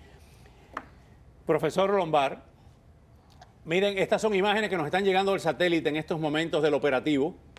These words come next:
Eh, se está revisando, requisando casa por casa, apartamento por apartamento, en ese lugar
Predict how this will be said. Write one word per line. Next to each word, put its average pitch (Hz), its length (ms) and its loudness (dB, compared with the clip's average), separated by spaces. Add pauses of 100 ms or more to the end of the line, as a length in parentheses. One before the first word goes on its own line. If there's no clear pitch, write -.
(420)
Eh, 120 240 -4
se 147 120 -4
está 185 540 0
revisando, 165 720 0
requisando 160 720 -2
casa 208 380 0
por 147 180 -2
casa, 175 360 0
apartamento 156 840 0
por 160 140 0
apartamento, 147 720 -2 (420)
en 139 180 -2
ese 185 240 0
lugar 151 520 2